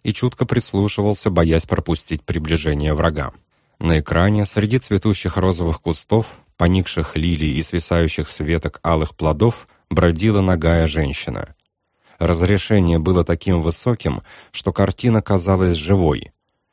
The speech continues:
На миг Монка охватило искушение протянуть руку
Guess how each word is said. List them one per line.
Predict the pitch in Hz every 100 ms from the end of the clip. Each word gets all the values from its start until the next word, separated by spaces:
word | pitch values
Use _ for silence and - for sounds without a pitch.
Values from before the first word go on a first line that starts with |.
| _ -
На | 82
миг | 82 101 -
Монка | 90 92 85
охватило | 78 - 82 - 82 82
искушение | - 87 - 104 101 98 90
протянуть | - 107 - 95 95 -
руку | 92 110 104 98